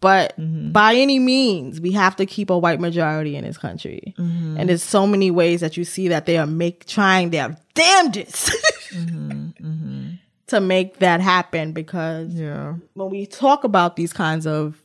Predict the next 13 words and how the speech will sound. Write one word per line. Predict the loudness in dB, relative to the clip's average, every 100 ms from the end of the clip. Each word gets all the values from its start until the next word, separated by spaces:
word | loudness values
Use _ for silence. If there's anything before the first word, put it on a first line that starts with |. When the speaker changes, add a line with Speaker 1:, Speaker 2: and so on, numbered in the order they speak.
| -14
Speaker 1:
these | 0 2 2 0 -2 -6 -6
stories | -4 2 4 6 6 2 0 -2
in | -2 -2
general, | 2 2 2 0 0 -2 -2
it's, | -4 -4 -8 -4
it's, | -2 -2 -6 -6
it's | -6
to | -2
keep | -2 2 2 2
the | 0 2
shithole, | 2 0 0 0 0 2 0 -2 -4
in | 0
quotations, | 2 4 4 2 0 -2 -4 -8